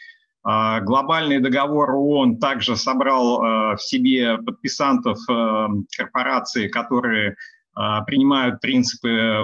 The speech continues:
устойчивого развития и принимают во внимание E S G-факторы. На уровне институциональных инвесторов, соответственно, э, достаточно большое количество под эгидой,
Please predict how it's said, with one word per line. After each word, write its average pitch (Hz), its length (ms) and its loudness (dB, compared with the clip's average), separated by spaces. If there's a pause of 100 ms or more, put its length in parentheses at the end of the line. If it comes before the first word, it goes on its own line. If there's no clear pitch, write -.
устойчивого 113 580 -2
развития 117 560 0
и 110 240 0
принимают 117 720 0
во 98 160 -6
внимание 110 640 2
E 110 40 0
S 101 80 -6
G-факторы. 156 800 -2 (640)
На 120 120 -2
уровне 165 400 2
институциональных 170 800 0
инвесторов, 151 640 0 (920)
соответственно, 120 1000 0 (340)
э, 107 380 -2
достаточно 135 680 -2
большое 123 480 0
количество 156 560 -2
под 120 200 -2
эгидой, 123 720 0